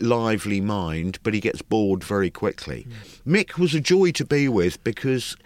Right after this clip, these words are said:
Speaker 1: his talent had not gone to his head. You know, he didn't think he was fantastic. He didn't think he was brilliant. He knew he was good, which is a different matter entirely. But he didn't have the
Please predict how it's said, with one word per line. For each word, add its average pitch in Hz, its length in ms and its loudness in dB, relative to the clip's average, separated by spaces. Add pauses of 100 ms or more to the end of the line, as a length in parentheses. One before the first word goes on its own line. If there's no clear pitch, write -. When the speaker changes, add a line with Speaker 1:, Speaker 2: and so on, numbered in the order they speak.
(280)
Speaker 1:
his 156 180 4
talent 147 560 0
had 120 240 -4
not - 320 -4
gone 127 300 0
to 123 180 -4
his 123 220 -2
head. 104 400 -2 (280)
You 127 120 2
know, 87 220 0
he 143 260 0
didn't 123 420 0
think 110 240 -2
he 113 120 -2
was 95 180 -4
fantastic. 98 640 -4
He 117 120 0
didn't 123 300 -2
think 110 260 -4
he 107 100 -2
was 90 200 -2
brilliant. 98 520 0
He 113 80 -2
knew 165 180 2
he 226 120 2
was 120 180 2
good, 92 480 2 (420)
which 120 180 0
is 120 120 0
a - 40 -6
different - 320 -6
matter 104 360 -4
entirely. 104 640 -4 (560)
But - 240 0
he 135 180 0
didn't 170 340 0
have 131 240 -2
the - 120 -2